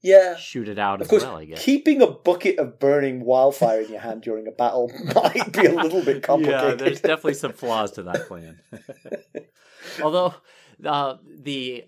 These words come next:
Speaker 2: the pyromancers do take pretty good safety measures when it comes to storing and creating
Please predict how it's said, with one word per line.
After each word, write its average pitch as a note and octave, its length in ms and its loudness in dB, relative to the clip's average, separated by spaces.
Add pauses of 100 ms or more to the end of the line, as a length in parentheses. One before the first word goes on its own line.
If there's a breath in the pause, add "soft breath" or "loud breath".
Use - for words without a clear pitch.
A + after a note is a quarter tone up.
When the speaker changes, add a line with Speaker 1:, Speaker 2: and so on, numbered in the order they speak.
(100)
Speaker 2:
the C3+ 100 -12
pyromancers F3 680 -4
do G3 160 -4
take F#3 400 -4
pretty C4 320 -10
good A3 220 -6
safety A3+ 420 -6
measures F#2+ 580 -8
when A#2 160 -10
it G#2 100 -10
comes A2+ 300 -10
to G2 440 -10
storing A2 680 -6
and F2+ 160 -16
creating F2+ 640 -10